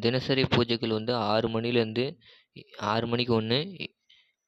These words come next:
எட்டு மணிக்கு ஒண்ணு, பத்து மணிக்கு ஒண்ணு, ஆறு, அப்புறம் சாயங்காலம் ஆறு மணிக்கு ஒண்ணு, இரவு எட்டு மணி, இரவு ஒன்பது மணி. தரிசனம் நேரம் வந்து அஞ்சரை மணிலேருந்து எட்டரை வரையும், ஓகேவா? அபிஷேக கட்டணம் வந்து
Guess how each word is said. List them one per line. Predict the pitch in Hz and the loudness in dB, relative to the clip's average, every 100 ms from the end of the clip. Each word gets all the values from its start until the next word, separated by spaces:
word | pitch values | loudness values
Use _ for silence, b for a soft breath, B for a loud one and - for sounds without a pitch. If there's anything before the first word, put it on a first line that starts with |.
| _ _ | _ _
எட்டு | 117 110 123 | -4 0 0
மணிக்கு | 120 120 117 110 | 0 0 -2 -4
ஒண்ணு, | 110 139 | -2 -4
பத்து | - 107 - | -4 -4 -4
மணிக்கு | 120 120 - 107 | -4 -4 -6 -8
ஒண்ணு, | 107 151 196 | -6 -8 -12
ஆறு, | - 104 113 117 - | -4 0 0 -2 -6
அப்புறம் | - 104 - | -6 -2 0
சாயங்காலம் | 107 - 110 117 117 120 | -2 -2 -2 -2 -2 0
ஆறு | 104 110 | 2 2
மணிக்கு | 113 110 110 107 | 0 -2 -2 -2
ஒண்ணு, | 120 | -2
இரவு | 131 107 113 113 | 2 4 6 4
எட்டு | 104 110 | 2 -2
மணி, | 110 131 180 _ _ | -2 -4 -6 _ _
இரவு | 110 110 120 143 | 2 4 4 0
ஒன்பது | - 107 104 104 | -4 -2 2 0
மணி. | 104 104 - - B B B _ _ _ _ _ _ | 0 -2 -4 -10 B B B _ _ _ _ _ _
தரிசனம் | - 113 117 - 120 117 | 0 0 0 -2 -2 -4
நேரம் | 110 104 113 | -4 -2 -2
வந்து | 107 107 151 185 | -4 -2 -2 -2
அஞ்சரை | 127 107 113 113 | -6 -4 -2 -2
மணிலேருந்து | 113 120 120 110 113 165 196 | -4 -8 -6 -8 -10 -12 -10
எட்டரை | 107 101 - 98 | -10 -6 -2 -2
வரையும், | 101 101 | -2 -6
ஓகேவா? | - 104 104 101 104 | -6 -6 -6 -6 -2
அபிஷேக | 98 123 127 135 131 123 | 0 0 0 -2 -2 -4
கட்டணம் | 110 104 113 110 | -8 -8 -6 -6
வந்து | 107 110 156 | -8 -8 -8